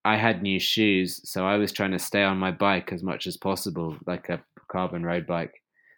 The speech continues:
because I didn't want to scratch my shoes. And another guy we were with had new wheels, so he was trying to, uh, as best he could not to hurt his wheels at all. So he was walking everywhere, and I was trying to ride everywhere. And we were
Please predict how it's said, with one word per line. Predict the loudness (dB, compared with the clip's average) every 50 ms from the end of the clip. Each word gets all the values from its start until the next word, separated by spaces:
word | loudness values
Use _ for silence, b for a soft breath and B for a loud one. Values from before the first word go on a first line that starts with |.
| _ _
because | -8 -6 -2 -2
I | 0 2
didn't | 2 2 2 2
want | 2 0 0
to | -2
scratch | 0 2 2 2 2 0 -2
my | -2 -2
shoes. | 0 2 4 4 4 4 4 2 -2 -6 -4
And | -4 -2 -2
another | -2 0 0 0 0 0 0 0
guy | 2 2 2
we | 4 4 2
were | 2 2
with | 2 0 0 0
had | -2 -4 -4 -2
new | -2 -2 0
wheels, | 2 4 4 4 4 2 0 -2 -6 -10 b b b b b b b b b -8
so | -2 0 0 0
he | 2 2 2
was | 2 2 0
trying | 0 0 0 2 2 0 -2
to, | -4 -6 -8 _ -4
uh, | -2 -2 -2 -2 -2
as | -2 -2 0
best | 0 0 0 0 0 -2
he | -4 -2
could | 0 2 2 2 2 0
not | -2 -2 -2 -4
to | -6 -6 -6 -10 _ -14 -6
hurt | -2 -2 0 0 0
his | -2 -2
wheels | 0 0 2 2 2 0
at | -2 -4 -6 -6
all. | -6 -6 -4
So | -4 -4 0
he | 0 2
was | 2 2 2 2
walking | 2 2 2 2 -2 -6 -8
everywhere, | -8 -6 -4 -2 0 0 0 -2 -4 -6 -6
and | -4 -2
I | 0 0
was | 0 0 -2 -2
trying | -2 -2 -2 0
to | 0
ride | 0 2 2 2 2 2
everywhere. | -2 -2 -4 -4 -4 -2 -2 -2
And | -2
we | -2 0
were | 0 -2